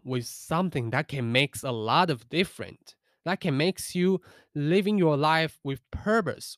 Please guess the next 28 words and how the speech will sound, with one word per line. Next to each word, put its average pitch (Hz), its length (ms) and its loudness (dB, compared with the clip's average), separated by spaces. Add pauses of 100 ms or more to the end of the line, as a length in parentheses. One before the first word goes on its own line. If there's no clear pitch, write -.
(100)
with 143 240 -6
hope, - 540 -4 (160)
with 147 200 -6
happiness, - 880 -4 (360)
or 127 560 4 (320)
you 143 120 -2
want 143 380 2
your 131 140 0
life 131 220 0
to - 160 -12
be 123 260 -6
full 139 500 -2
of 131 160 -4
nervous 139 840 -2 (140)
and 123 300 -6
you, 131 240 -8 (640)
you 151 180 2
are 147 80 2
going 151 300 2
to 147 160 -4 (120)
be 135 320 -2
anxious 170 640 -2 (180)
and 131 180 -4
you 147 80 0
are 143 80 0
going 147 280 0
to 151 120 -6
be 151 100 -4